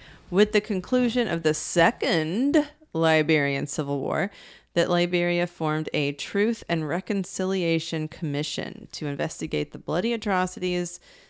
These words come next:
that occurred during the past decade and a half. The proceedings were broadcast live on T V. Ugh. And Bly was the first former warlord to offer testimony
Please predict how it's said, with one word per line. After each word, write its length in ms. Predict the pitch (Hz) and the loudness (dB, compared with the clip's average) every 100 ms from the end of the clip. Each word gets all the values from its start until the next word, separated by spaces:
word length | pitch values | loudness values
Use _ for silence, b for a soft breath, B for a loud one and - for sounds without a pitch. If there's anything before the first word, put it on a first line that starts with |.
| B | B
that 120 | 220 | 0
occurred 420 | 233 - 185 175 | 0 2 2 2
during 260 | 165 165 165 | 0 -2 0
the 60 | 160 | -4
past 360 | 170 151 - | -2 -4 -4
decade 340 | 139 139 143 - | -6 -4 -6 -6
and 140 | - | -8
a 40 | |
half. 380 | 147 135 - - _ _ b b b b b | -6 -8 -10 -16 _ _ b b b b b
The 80 | 180 | -4
proceedings 720 | 220 220 - 226 247 262 247 - | 0 0 0 -2 0 -2 -6 -10
were 400 | 170 180 185 180 | -8 -2 2 2
broadcast 1000 | 170 165 175 247 - 220 214 208 233 - _ | 0 0 0 0 -2 -2 -2 -2 -4 -8 _
live 380 | - 165 214 247 | -2 2 4 4
on 180 | 247 247 | 2 0
T 240 | - 247 233 | -2 -4 -2
V. 400 | 226 220 - 135 B B B B B B B B B _ _ _ | 0 0 -4 -8 B B B B B B B B B _ _ _
Ugh. 340 | 214 233 196 151 196 B _ _ - - | 0 2 0 -6 -12 B _ _ -20 0
And 600 | 220 208 190 180 180 160 | 4 6 4 4 0 -2
Bly 380 | 190 196 190 180 | 2 4 6 6
was 260 | 180 170 170 | 4 2 2
the 140 | 160 | -2
first 680 | - - 160 165 165 - - | -2 0 2 2 0 -8 -12
former 560 | - - 151 147 147 127 | -14 -4 -2 -2 -4 -4
warlord 640 | 139 196 202 202 202 196 - | -2 0 0 0 0 -2 -2
to 160 | 202 160 | -2 0
offer 240 | 156 151 | -2 -4
testimony 840 | 156 202 202 - 185 175 175 175 | -4 -2 -2 -4 -4 -2 -2 -6